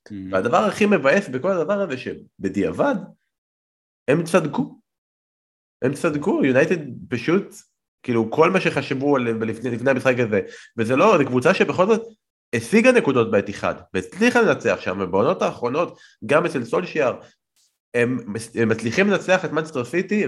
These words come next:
Speaker 2: וגם היה הרגע שבו הצליחה לנצל את החולשות שלה במשחק, אבל היא לא הייתה שם.
Speaker 1: כן, היא לא הייתה, ואני, אני עכשיו מסתכל על המספרים, אני לא טועה, מנצ'סטר יונייטד, אתה יודע, בעידן סולשיאר ניצחה, אם אני לא טועה, שלושה מחמישה או ארבעה מחמישה המשחקים האחרונים בליגה.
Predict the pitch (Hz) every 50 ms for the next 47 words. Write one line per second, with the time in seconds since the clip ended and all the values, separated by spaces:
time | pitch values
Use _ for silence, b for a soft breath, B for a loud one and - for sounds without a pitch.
0 | 123 120 131 131 165 165 151 143 143 139 131 131 147 147 147 - - 123 123 135
1 | 131 127 127 147 139 135 117 117 113 110 104 - 131 127 120 113 110 98 104 127
2 | 135 131 131 113 98 90 95 - - 139 160 196 196 - b b b b b b
3 | b b _ _ _ _ _ _ - - - 98 98 - - 107 104 - - -
4 | - - - - - _ _ _ _ _ _ _ _ _ _ _ _ _ _ _
5 | _ _ _ _ _ _ _ _ _ _ _ _ _ _ _ _ _ _ _ -
6 | 165 208 208 147 135 180 220 220 - 127 113 101 104 113 113 110 110 - 160 165
7 | 160 131 - - - 160 160 147 131 120 - - - 165 160 123 113 113 117 -
8 | 151 - 160 165 165 160 147 135 139 147 190 160 - 131 117 117 131 160 143 156
9 | 147 107 90 - _ 104 107 127 120 95 85 95 92 87 104 120 127 120 - -
10 | 123 131 123 - 156 135 107 98 90 95 _ _ 113 117 123 127 120 113 110 104
11 | 98 95 92 90 90 85 85 95 101 113 113 - 123 117 - - - 90 - -
12 | - 113 117 123 101 - - 90 90 87 - - - - 117 117 123 127 123 107
13 | 98 92 90 90 87 85 90 98 113 120 117 - - 95 90 92 - 110 110 101
14 | - - - _ - 113 107 104 90 - 87 90 101 107 92 85 87 90 101 110
15 | 101 90 78